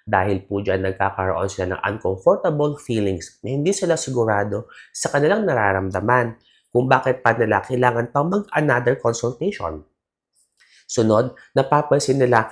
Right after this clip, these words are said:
ano ba talaga yung mas mainam na at mas pinakamagandang treatment pagdating sa isang kaso.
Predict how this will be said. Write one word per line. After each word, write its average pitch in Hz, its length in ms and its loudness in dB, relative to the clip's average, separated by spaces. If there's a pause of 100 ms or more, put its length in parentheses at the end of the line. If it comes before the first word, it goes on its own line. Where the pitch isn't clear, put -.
(300)
ano 180 240 6
ba 156 80 8
talaga 135 480 4
yung 131 240 4
mas 180 240 2
mainam 120 560 0
na 143 160 0
at - 80 -12
mas 165 320 2
pinakamagandang 135 880 2
treatment 101 560 -4
pagdating 165 480 0
sa 135 160 -6
isang 98 240 -4
kaso. - 560 -8